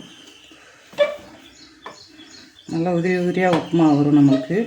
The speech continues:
இந்த மாதிரி கிண்டி விட்டுட்டு நம்ம இதை சமப்படுத்திட்டு ஒரு நிமிஷம் அப்ப கேஸ் ஆஃப் பண்ணிடுறேன் நானு. இவ்வளவுதான், தண்ணியெல்லாம் ட்ரை ஆயிருச்சு. பாருங்க, கேஸ்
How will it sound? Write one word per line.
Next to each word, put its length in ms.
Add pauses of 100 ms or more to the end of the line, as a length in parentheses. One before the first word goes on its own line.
(840)
இந்த 180
மாதிரி 240
கிண்டி 260
விட்டுட்டு 300 (300)
நம்ம 240
இதை 120 (200)
சமப்படுத்திட்டு 680 (1400)
ஒரு 200
நிமிஷம் 400
அப்ப 220
கேஸ் 200 (100)
ஆஃப் 180
பண்ணிடுறேன் 400
நானு. 160 (640)
இவ்வளவுதான், 380
தண்ணியெல்லாம் 460
ட்ரை 140 (120)
ஆயிருச்சு. 380 (1500)
பாருங்க, 320 (140)
கேஸ் 240